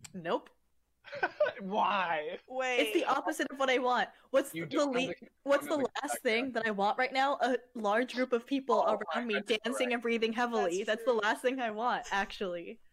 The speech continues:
Speaker 1: So
Speaker 2: Okay.
Speaker 1: I'm gonna give that a no. That's a no from me.
Speaker 3: I feel like it could
Speaker 2: Also,
Speaker 3: have
Speaker 2: these
Speaker 3: its
Speaker 2: aren't,
Speaker 3: uses,
Speaker 2: these
Speaker 3: though.
Speaker 2: aren't willing participants. These are, these are people that are
Speaker 3: <laughs>
Speaker 2: their will. You're doing choreography they haven't learned before.
Speaker 3: <laughs> Oh my gosh.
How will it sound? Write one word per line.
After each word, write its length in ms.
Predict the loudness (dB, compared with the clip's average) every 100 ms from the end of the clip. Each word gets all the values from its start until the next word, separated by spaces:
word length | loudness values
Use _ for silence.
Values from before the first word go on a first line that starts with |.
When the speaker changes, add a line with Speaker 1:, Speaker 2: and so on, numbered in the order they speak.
| -20 _
Speaker 1:
So 460 | -6 0 2 2 0
Speaker 2:
Okay. 60 | -2
Speaker 1:
I'm 80 | 0
gonna 200 | 0 0
give 260 | 0 0
that 160 | 0 0
a 80 | 2
no. 500 | 2 2 0 -4 -6
That's 180 | -8 -8
a 40 |
no 320 | -6 -4 -4 -6 -10
from 180 | -12 -12
me. 300 | -14 -18 -20 _ _ _ _ _ _ _ _ _ _ _ _ _ _ -16
Speaker 3:
I 40 |
feel 160 | -6 -4
like 100 | -4
it 120 | -6 -2
could 80 |
Speaker 2:
Also, 160 | -2 -2
Speaker 3:
have 100 | -4
Speaker 2:
these 80 | -6
Speaker 3:
its 80 | -10
Speaker 2:
aren't, 100 | -10
Speaker 3:
uses, 200 | -12 -10
Speaker 2:
these 120 | -8
Speaker 3:
though. 60 | -6
Speaker 2:
aren't 160 | -8
willing 320 | -8 -10 -10 -10
participants. 640 | -12 -12 -16 -16 -16 -16 -14
These 160 | -10 -6
are, 200 | -6 -6
these 200 | -10 -8
are 100 | -8
people 260 | -10 -8 -4
that 160 | 0 0
are 60 |
Speaker 3:
<laughs> 640 | 0 -4 -10 -12 -14 -12 -8
Speaker 2:
their 100 | -6
will. 400 | -2 -2 -4 -6 -10 -6
You're 80 | -4
doing 220 | -4 -6
choreography 680 | -6 -6 -6 -8 -10 -14 -10
they 80 |
haven't 400 | -6 -4 -4 -6
learned 240 | -10 -10 -8
before. 380 | -6 -4 -2 -2 -2
Speaker 3:
<laughs> 180 | -2 0
Oh 160 | 2 2
my 160 | 0
gosh. 760 | -4 -2 0 0 -2 -8 -12